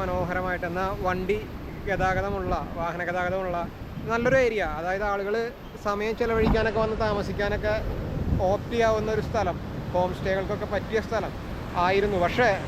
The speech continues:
പറഞ്ഞിട്ട് കാര്യമില്ല, ഇപ്പോൾ അവസ്ഥ എന്ന് പറഞ്ഞു കഴിഞ്ഞാൽ ഇപ്പോൾ ദാ കഴിഞ്ഞ കുറച്ച് ദിവസങ്ങളിലായിട്ടുണ്ടായ സംഭവമാണ്. ഇപ്പോൾ കടൽ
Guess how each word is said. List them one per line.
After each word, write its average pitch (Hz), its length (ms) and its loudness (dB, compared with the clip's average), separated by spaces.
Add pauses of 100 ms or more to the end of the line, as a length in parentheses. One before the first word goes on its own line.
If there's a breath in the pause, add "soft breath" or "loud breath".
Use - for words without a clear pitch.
(120)
പറഞ്ഞിട്ട് 190 380 4
കാര്യമില്ല, 214 340 4
ഇപ്പോൾ 208 220 4 (200)
അവസ്ഥ 190 320 0
എന്ന് 196 140 0
പറഞ്ഞു 185 220 0
കഴിഞ്ഞാൽ 175 260 0 (480)
ഇപ്പോൾ 185 160 2
ദാ 196 80 4 (1040)
കഴിഞ്ഞ 208 340 2 (140)
കുറച്ച് 226 360 -2
ദിവസങ്ങളിലായിട്ടുണ്ടായ 214 960 4
സംഭവമാണ്. 185 360 4
ഇപ്പോൾ 233 160 2
കടൽ 254 200 6